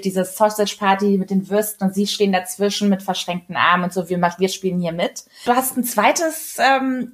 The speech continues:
großes Thema dieser Platte gerade schon angesprochen, ähm, Thema Depression. Ich glaube, das war ja was, was sie alle ein bisschen betroffen hat, dieses Come-Down nach den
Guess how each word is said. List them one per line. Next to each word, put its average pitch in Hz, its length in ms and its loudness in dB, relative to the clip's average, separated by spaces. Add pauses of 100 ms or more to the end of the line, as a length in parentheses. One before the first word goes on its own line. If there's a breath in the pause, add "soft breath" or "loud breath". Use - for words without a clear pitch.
(180)
großes 233 440 -2
Thema 240 340 2
dieser 208 220 2
Platte 202 340 0
gerade 190 240 -2
schon 185 180 -6
angesprochen, 247 680 0 (320)
ähm, 196 400 2 (100)
Thema 196 400 2
Depression. 196 1000 0 (140 loud breath)
Ich - 80 -18
glaube, 196 200 2
das 202 120 2
war 196 80 6
ja 190 80 6
was, 196 120 0
was 202 100 -2
sie 202 80 -2
alle 214 160 2
ein 226 80 4
bisschen 208 240 -2
betroffen 185 460 -2
hat, 180 140 -2
dieses 185 220 -4
Come-Down 190 720 4
nach 180 220 -2
den 170 540 -4